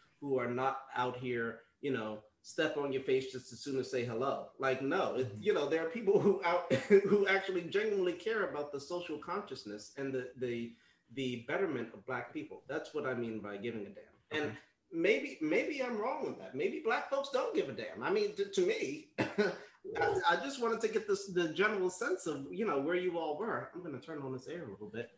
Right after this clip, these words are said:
Speaker 1: Go
Speaker 2: Oh,
Speaker 1: ahead.
Speaker 2: I would say that we, we do, uh, we as Black people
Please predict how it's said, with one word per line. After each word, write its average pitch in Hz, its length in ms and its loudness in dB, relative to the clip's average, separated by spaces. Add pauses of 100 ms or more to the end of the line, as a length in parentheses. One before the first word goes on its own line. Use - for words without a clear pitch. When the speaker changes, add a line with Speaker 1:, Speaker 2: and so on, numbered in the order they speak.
(160)
Speaker 1:
Go 208 80 2
Speaker 2:
Oh, 214 40 4
Speaker 1:
ahead. 156 140 2
Speaker 2:
I 196 100 6
would 233 140 -2
say 196 200 0
that 180 240 0
we, 165 560 -2 (240)
we 160 180 -4 (100)
do, 185 580 -2 (340)
uh, 113 120 -10
we 151 220 0
as 127 100 -4
Black 104 260 -2
people 98 380 -12